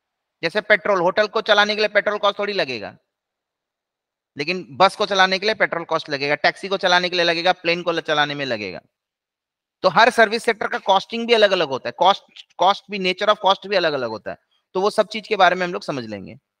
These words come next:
Right? आइए, सबसे पहले आपको learning objective clear होना चाहिए।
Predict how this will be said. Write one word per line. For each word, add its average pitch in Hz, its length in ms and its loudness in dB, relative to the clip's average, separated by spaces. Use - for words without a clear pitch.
Right? 208 280 -8
आइए, 107 220 -10
सबसे 180 220 0
पहले 220 160 4
आपको 214 160 2
learning 196 340 2
objective 202 440 -2
clear 180 200 0
होना 143 220 0
चाहिए। 95 360 -12